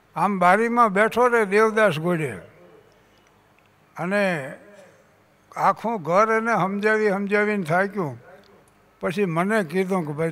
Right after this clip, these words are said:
તું હવે સમજાવ." એટલે હું એને સમજાવવા ગયો. તો એ બારીમાં બેઠો બેઠો હૈયાને ઠપકો દેતો હતો કે, "કાદવના કટકા કે તો નિર્વીણ નોખા થયા,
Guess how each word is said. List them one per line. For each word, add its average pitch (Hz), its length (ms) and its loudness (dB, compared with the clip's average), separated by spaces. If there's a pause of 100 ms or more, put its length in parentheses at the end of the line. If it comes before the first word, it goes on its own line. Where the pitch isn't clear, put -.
(160)
તું 196 320 0
હવે 185 200 0
સમજાવ." 165 440 -2 (1040)
એટલે 196 260 -4
હું 196 320 -2
એને 208 220 0
સમજાવવા 180 580 2
ગયો. 131 320 -8 (680)
તો 165 60 -6
એ 202 140 0
બારીમાં 202 560 4
બેઠો 202 300 0
બેઠો 226 480 -2 (580)
હૈયાને 214 440 0
ઠપકો 202 500 -2
દેતો 185 380 -4
હતો 131 300 -12 (520)
કે, 185 100 -4
"કાદવના 214 680 4
કટકા 190 540 -2
કે 196 160 -2
તો 196 180 0
નિર્વીણ 202 460 0
નોખા 190 460 2
થયા, 151 480 -2